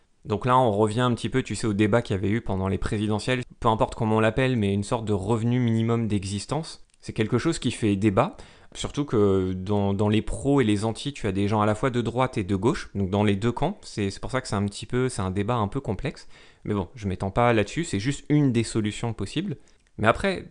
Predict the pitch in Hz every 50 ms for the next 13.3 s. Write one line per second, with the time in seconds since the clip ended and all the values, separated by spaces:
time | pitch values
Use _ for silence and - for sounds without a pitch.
0 | _ _ _ _ - - - 123 123 131 139 143 165 180 - - - - 165 170
1 | 165 160 147 147 - 151 - - - - - - _ - - 104 104 101 104 101
2 | 98 98 98 98 104 104 104 - - 123 113 117 113 - - - 131 127 123 117
3 | 104 95 92 92 92 90 - - 123 113 - - 127 - - - - 95 90 -
4 | - - - - - 98 - - 101 104 107 104 101 - 95 90 90 92 92 95
5 | 104 120 120 107 110 107 107 127 139 160 - - - - - - - - - -
6 | 101 107 123 131 - - 117 101 92 101 131 151 - - - - - - - -
7 | - 104 101 98 95 - 107 101 101 101 101 101 101 104 123 139 139 131 147 139
8 | - - - - 143 - - - - - - 113 107 120 165 208 156 104 98 92
9 | 92 95 92 90 92 95 110 123 117 120 110 101 120 170 214 - - - - -
10 | - - - 98 - - 131 135 127 120 110 107 104 104 - - 117 113 - -
11 | 185 147 120 104 - - 127 120 - - - 151 131 123 110 110 110 110 104 107
12 | 98 - - 101 - - 107 - 151 180 - - - - - - - - 101 98
13 | 120 127 123 120 135 135